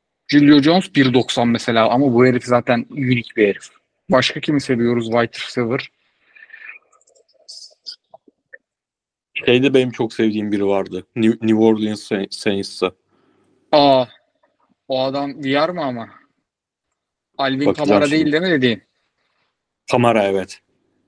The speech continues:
Speaker 1: Kamara şey. E, Davante Adams. Davante mi? Davante mi? Boy. Bir seksen beş. Çok iyi göt oluşa gidiyorum ha. Stefan Diggs.
Speaker 2: <laughs>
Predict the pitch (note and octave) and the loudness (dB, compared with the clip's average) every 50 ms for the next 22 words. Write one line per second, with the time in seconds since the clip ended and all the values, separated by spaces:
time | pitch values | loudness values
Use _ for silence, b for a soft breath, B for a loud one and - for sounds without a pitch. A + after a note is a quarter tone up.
0 | _ _ _ - B2+ B2 C3 C3+ C3+ B2+ B2 - - - C#3 B2 A2 - - _ | _ _ _ -6 -2 0 2 4 4 2 2 0 -2 -2 0 0 0 -2 -4 _
1 | _ _ _ _ _ _ _ - C#3 C#3 C#3+ C3+ C#3 C#3 D3 D#3 D#3+ C3+ F3 E3 | _ _ _ _ _ _ _ -2 0 2 2 4 4 4 4 2 2 2 0 0
2 | E3 D#3+ E3 F3 - - - - - _ _ _ _ _ _ _ _ _ _ - | 0 -2 -4 -6 -8 -12 -18 -20 -20 _ _ _ _ _ _ _ _ _ _ -2
3 | B2 A#2+ A#2+ B2 C3 C3 C#3+ C3 A#2+ A2+ A#2 A2+ A2+ A#2+ A#2+ B2+ B2+ C3 A#2+ A2 | 0 2 2 2 2 2 0 0 0 2 2 4 4 4 2 0 0 0 -2 -2
4 | G#2 - - _ _ _ _ _ _ _ _ _ _ _ _ _ _ _ _ _ | -2 -6 -10 _ _ _ _ _ _ _ _ _ _ _ _ _ _ _ _ _
5 | _ _ _ _ _ _ _ _ _ _ _ _ _ _ _ _ _ _ _ _ | _ _ _ _ _ _ _ _ _ _ _ _ _ _ _ _ _ _ _ _
6 | _ _ _ _ _ - C3+ B2 A#2 A2+ A#2 - - - _ _ _ _ _ _ | _ _ _ _ _ -2 0 2 2 2 2 -2 -6 -16 _ _ _ _ _ _
7 | _ _ _ _ _ _ _ _ _ _ _ _ _ _ _ _ _ _ _ _ | _ _ _ _ _ _ _ _ _ _ _ _ _ _ _ _ _ _ _ _
8 | _ _ _ _ _ _ - C3 B2 - - C3+ B2+ - - B2+ A#2 A2+ A2+ A#2 | _ _ _ _ _ _ -2 -2 0 2 2 2 2 2 2 2 2 2 2 0
9 | C3 - - - - - - - - _ - A2 - _ _ - - - - _ | 0 -2 -4 -8 -12 -16 -20 -20 -20 _ -20 -20 -20 _ _ -20 -20 -20 -20 _
10 | _ _ - - D3+ C#3+ C#3 - - F3+ D#3 D#3+ D3+ C#3 D3 C3+ - C#3+ C3 B2 | _ _ -6 -2 -2 -2 -2 -2 -4 -2 0 0 2 2 2 2 2 0 0 0
11 | - - C3 B2 A#2+ B2 B2+ B2 A#2 A#2+ B2 B2 A#2 A2+ - - - C#3 - C#3+ | 0 0 0 0 0 0 0 0 0 -2 -4 -4 -4 -6 -10 -8 -8 -6 -4 -2
12 | C#3+ C#3+ C3+ C#3+ C#3 - - - - - _ _ _ _ _ _ - B B B | 0 0 0 0 -2 -4 -10 -14 -16 -16 _ _ _ _ _ _ -20 B B B
13 | B B B - E3 | B B B -8 -8